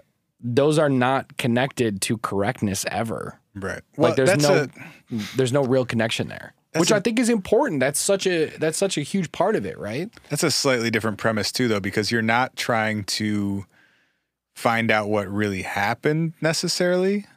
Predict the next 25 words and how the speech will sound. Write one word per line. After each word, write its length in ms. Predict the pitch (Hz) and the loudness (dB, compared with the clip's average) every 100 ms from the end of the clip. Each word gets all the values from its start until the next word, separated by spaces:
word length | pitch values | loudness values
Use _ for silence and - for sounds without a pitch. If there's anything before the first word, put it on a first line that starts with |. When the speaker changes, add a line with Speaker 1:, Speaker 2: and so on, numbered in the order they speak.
| _ _ _ _ _ _ | _ _ _ _ _ _
Speaker 2:
I 40 | 127 | -2
mean, 140 | 131 | 0
in 60 | 139 | -2
th-, 140 | - _ | -4 _
in 160 | 135 127 | -2 -2
theory 360 | - 170 143 | 0 2 2
you 160 | 113 104 | 2 2
are, 160 | 104 | 2
but 200 | 110 113 - - | 2 -2 -2 -16
what 200 | - 123 | -4 -2
you're 140 | 110 120 | 0 2
actually 300 | 175 - 120 | 2 2 0
doing 220 | 113 110 | 2 0
is 100 | 101 | 0
trying 240 | - 127 | 0 0
to 60 | 110 | 0
convince 480 | - 104 110 120 - | -2 -2 0 0 -2
twelve 320 | - 113 101 | 0 0 0
people 280 | 107 98 101 | -2 -2 -4
of 120 | 90 | -4
what 140 | 92 - | -6 -8
happened. 420 | - - 65 - - _ _ _ _ _ _ _ _ - - - | -8 -10 -16 -20 -20 _ _ _ _ _ _ _ _ -20 -12 0
And 160 | 120 | 0
Speaker 1:
Sure. 280 | 113 - 123 | 2 2 4
Speaker 2:
so 480 | 110 110 107 107 | 4 4 2 0